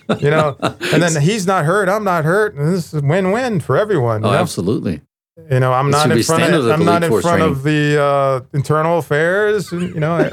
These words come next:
Speaker 2: <laughs>
Speaker 1: no complaints, man. Everything's cool. So, uh, that's how I got into jiu-jitsu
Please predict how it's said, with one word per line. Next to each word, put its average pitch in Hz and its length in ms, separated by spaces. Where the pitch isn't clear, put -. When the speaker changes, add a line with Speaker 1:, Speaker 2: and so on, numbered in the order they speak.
Speaker 2:
<laughs> - 120
Speaker 1:
no 143 220
complaints, 175 640
man. 185 300
Everything's 170 360
cool. 190 360
So, 127 260
uh, 120 160
that's 143 220
how 143 140
I 135 80
got 139 180
into 123 160
jiu-jitsu 110 760